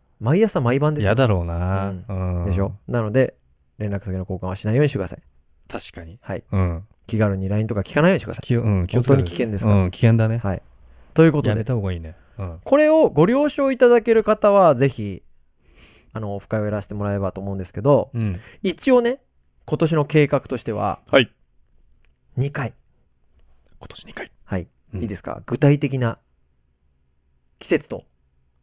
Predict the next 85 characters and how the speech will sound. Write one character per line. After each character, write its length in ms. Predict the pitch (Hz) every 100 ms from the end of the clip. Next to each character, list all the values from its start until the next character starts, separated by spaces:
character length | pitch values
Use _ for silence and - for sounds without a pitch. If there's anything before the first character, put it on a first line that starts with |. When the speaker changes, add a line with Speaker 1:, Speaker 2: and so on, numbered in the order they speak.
| _ _ -
Speaker 2:
ほ 120 | 101
う。 60 | 85 _ _ _ _ _ -
Speaker 1:
場 140 | 131
所 160 | - 120
を 40 |
発 140 | 113 -
表 80 | 104
し 80 |
ま 80 | 95
す。 100 | -
Speaker 2:
あ、 60 | - - _ _ _ _ _ _ _ _ -
場 120 | 117
所 100 | 143
ま 100 | 151
で。 180 | 127 -
Speaker 1:
は 160 | 101 101
い。 80 | - _
Speaker 2:
あ 40 | 135
ら。 40 |
Speaker 1:
だ 60 | 156
か 60 |
ら 80 | 214
今 180 | 156 120
こ 100 | 139
の 80 | 135
十 240 | 117 190
三 200 | 202 208
分 160 | 127 113
ま 80 | 101
で 60 |
聞 140 | - 151
い 40 |
て 80 | 139
く 80 | 151
だ 80 | 147
さ 80 | 156
っ 20 |
て 80 | 117
る 80 |
人 120 | - 101
し 60 |
か。 180 | 95 - _
Speaker 2:
あ、 120 | - - -
ち 160 | - 240
な 140 | 285
み 100 | 277
に、 260 | 277 226 107
Speaker 1:
は 120 | 101
い。 40 | 185
Speaker 2:
今 140 | 170
場 160 | 113 156
所 180 | 220 - -
お 100 | 147
っ 20 |
し 80 | -
ゃ 40 |
っ 20 | -
て 100 | -
も 120 | 101
ら 80 | 104
っ 20 |
た 100 | 113
の 60 | 101
は、 80 |
Speaker 1:
は 80 | 107
い。 40 | 107
Speaker 2:
別 140 | 165
に 60 | 160
何 160 | 180
も 140 | 190 -
ま 100 | 147
だ 80 |
決 80 | 131
ま 40 | 120
っ 40 |
て 80 | 127
な 40 |
い 40 | 101
で 40 |
し 60 | -
ょ？ 60 |
そ 100 | -
の、 280 | 98 95 -
誰 220 | 123 131 113
に 200 | 98